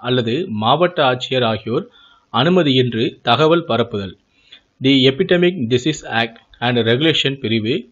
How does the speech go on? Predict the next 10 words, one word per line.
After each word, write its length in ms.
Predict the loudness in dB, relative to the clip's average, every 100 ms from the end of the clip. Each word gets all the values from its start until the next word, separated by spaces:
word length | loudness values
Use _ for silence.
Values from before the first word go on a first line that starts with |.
| _ -4
எட்டின் 440 | 0 0 2 0
படி 340 | 0 -4 -4 -6
தடை 240 | -2 0
செய்யப்பட்டுள்ளது. 840 | 0 0 0 -2 -6 -6 -8 -10 -18 _ _ _ _ _ -2
இந்நிலையில்தான் 720 | 0 2 4 4 4 0 -2 -10 -20 -20 _ -6
மேற்கண்ட 520 | 2 2 2 2 2
வைரஸுக்கு 760 | 2 4 2 -2 -6 -4 -4
மருந்து 480 | -4 0 2 4 2
கண்டுபிடித்து 580 | 2 0 -2 -2 -2 -4
விட்டதாக 720 | -4 -2 -2 -2 -4 -6 -6